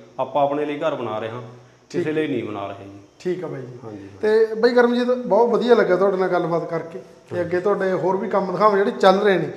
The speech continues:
Speaker 1: ਠੀਕ ਹੈ ਵੀਰੇ।
Speaker 2: ਇਹ ਹੋਰ ਬਾਈ, ਜਦੋਂ ਕੋਈ ਵੀ ਘਰ ਬਣਾਉਂਦਾ ਹੈ,
Speaker 1: ਹਾਂਜੀ।
Speaker 2: ਕੀ ਰਾਏ ਦੇਣਾ ਚਾਹੋਗੇ ਵੀ ਜਿੱਥੋਂ ਖਰਚਾ ਹੀ ਵੱਧ ਜਾਏ ਯਾਰ, ਬੰਦੇ ਦਾ ਘਰ ਵੀ ਸੋਹਣਾ ਬਣ ਜਾਏ?
Speaker 1: ਵੀਰ ਜੀ, ਅਸਲ ਵਿੱਚ ਤਾਂ ਤੁਹਾਡੇ 'ਤੇ ਡਿਪੈਂਡ ਕਰਦਾ ਵੀ ਤੁਸੀਂ ਕਿੱਦਾਂ ਦਾ ਸਮਾਨ ਲਾਉਣਾ ਚਾਹੁੰਦੇ ਹੋ, ਹੈ ਨਾ ਜੀ?
Speaker 2: ਜੀ।
Speaker 1: ਮੇਰੀ ਤਾਂ ਰਾਏ ਇਹੀ ਆ ਵੀ ਤੁਸੀਂ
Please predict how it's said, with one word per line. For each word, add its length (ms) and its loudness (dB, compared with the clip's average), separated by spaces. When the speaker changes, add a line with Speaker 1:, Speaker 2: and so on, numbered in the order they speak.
Speaker 1:
ਠੀਕ 180 -8
ਹੈ 60 -6
ਵੀਰੇ। 140 -12
Speaker 2:
ਇਹ 500 6
ਹੋਰ 220 10
ਬਾਈ, 220 4
ਜਦੋਂ 480 4
ਕੋਈ 200 -6
ਵੀ 100 -4
ਘਰ 180 4
ਬਣਾਉਂਦਾ 360 2
ਹੈ, 140 -4
Speaker 1:
ਹਾਂਜੀ। 280 -6
Speaker 2:
ਕੀ 200 2
ਰਾਏ 200 12
ਦੇਣਾ 180 6
ਚਾਹੋਗੇ 320 2
ਵੀ 100 0
ਜਿੱਥੋਂ 280 -4
ਖਰਚਾ 320 2
ਹੀ 60 4
ਵੱਧ 240 6
ਜਾਏ 120 6
ਯਾਰ, 100 2
ਬੰਦੇ 280 0
ਦਾ 100 4
ਘਰ 200 8
ਵੀ 120 -4
ਸੋਹਣਾ 240 -6
ਬਣ 140 -6
ਜਾਏ? 180 -14
Speaker 1:
ਵੀਰ 100 -4
ਜੀ, 260 4
ਅਸਲ 160 0
ਵਿੱਚ 180 0
ਤਾਂ 160 2
ਤੁਹਾਡੇ 240 4
'ਤੇ 280 4
ਡਿਪੈਂਡ 320 0
ਕਰਦਾ 300 6
ਵੀ 140 0
ਤੁਸੀਂ 240 -8
ਕਿੱਦਾਂ 340 -4
ਦਾ 540 4
ਸਮਾਨ 320 0
ਲਾਉਣਾ 220 -6
ਚਾਹੁੰਦੇ 280 -8
ਹੋ, 120 -6
ਹੈ 40 -6
ਨਾ 120 -4
ਜੀ? 120 -8
Speaker 2:
ਜੀ। 100 -4
Speaker 1:
ਮੇਰੀ 140 0
ਤਾਂ 180 2
ਰਾਏ 260 4
ਇਹੀ 180 -2
ਆ 80 2
ਵੀ 100 -4
ਤੁਸੀਂ 540 -2